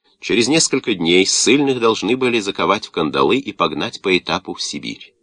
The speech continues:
По утрам на тюремный двор приходили торговки с корзинами дешевой снеди для полуголодных арестантов. С одной из женщин Домбровский познакомился. Несколько украдкой брошенных фраз.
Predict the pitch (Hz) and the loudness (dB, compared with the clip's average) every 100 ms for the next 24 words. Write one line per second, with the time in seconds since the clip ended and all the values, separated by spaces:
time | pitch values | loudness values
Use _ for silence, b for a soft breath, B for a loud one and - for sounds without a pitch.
0 | _ _ _ _ _ 71 60 65 76 82 | _ _ _ _ _ -10 -8 -2 0 0
1 | 82 - 92 107 95 67 92 117 95 - | -2 0 2 2 0 0 0 0 -4 -4
2 | 104 104 107 92 80 95 104 87 - 82 | -2 0 -2 -4 -2 -2 -4 -6 -4 -4
3 | 78 95 104 92 80 - 92 92 80 - | -2 -2 -2 -4 -6 -4 0 0 0 -4
4 | 85 123 110 101 67 92 - 98 90 80 | -2 -2 -2 -8 -4 -6 -2 -4 -4 -4
5 | 87 87 85 85 80 - 60 55 50 - | -6 -8 -10 -10 -12 -12 -14 -16 -20 -20
6 | _ _ _ b b b - 101 131 139 | _ _ _ b b b -6 -2 0 -2
7 | 65 104 143 - 127 104 104 135 147 - | -2 -4 -2 -2 -4 -4 -4 -4 -6 -10
8 | - 98 76 - 52 - - - - _ | -14 -14 -12 -10 -12 -12 -16 -18 -20 _
9 | b b b b b 78 87 - 104 - | b b b b b -2 0 -2 -8 -8
10 | 101 - 123 - 113 95 110 117 110 - | -8 -6 -8 -6 -4 -2 -2 -6 -10 -8
11 | 78 78 - - | -8 -8 -12 -18